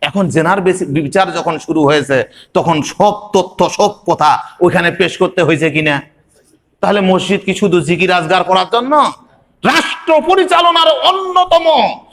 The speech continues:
বিধিবিধান বাস্তবায়িত হবে আল্লাহর ঘর মসজিদ থেকে। আমি এর আগেও বলেছিলাম, রসুলের জীবদ্দশায় একজন সাহাবী পাওয়া যায়নি, যেই সাহাবী রসুলের অনুপস্থিতিতে ইমামতি করছে।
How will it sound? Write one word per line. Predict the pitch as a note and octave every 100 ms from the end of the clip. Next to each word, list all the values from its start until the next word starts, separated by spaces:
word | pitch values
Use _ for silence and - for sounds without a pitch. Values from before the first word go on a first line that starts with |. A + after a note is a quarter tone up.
| _
বিধিবিধান | B2+ A3+ A#3 A#3+ B3+ A3+ A#3 G#3+ F#3
বাস্তবায়িত | D4+ - - D4+ C4 B3+ B3 A#3
হবে | G#3 G#3 G3 C#3 - -
আল্লাহর | F#3+ B3 G#3 G3 F#3
ঘর | D3+ D3
মসজিদ | B2 D3 - A#2+ A2 -
থেকে। | A#2 - G2 - - - F3 F3 - - - - - _ _ _ _ _ _
আমি | A2 C3 C#3
এর |
আগেও | C#3+ C#3 C#3
বলেছিলাম, | C#3 C3+ C3+ A#2+ A2 F2+ - _ _ _ _ -
রসুলের | C3+ D3 D#3 D3 C#3 B2
জীবদ্দশায় | - C#3+ D#3 A#2 G#2 F3+ - F#3 D#3 - - _ _ _ _ _ _ _ _ _
একজন | C#3 G#2+ F#2+ C3 A#2+
সাহাবী | - E3+ G3 G#3+ G#3
পাওয়া | F#3 F3 E3
যায়নি, | D#3+ D#3 D3+ C3+
যেই | D3+ C#3
সাহাবী | - C3+ C#3 C3+ B2 - _ _ -
রসুলের | C#3 - C#3+ C3+ - C#3
অনুপস্থিতিতে | D#3 G3+ F#3+ - D3+ C#3+ D3 C#3+
ইমামতি | C3+ C3+ C3 A#2+
করছে। | G#2 A2 -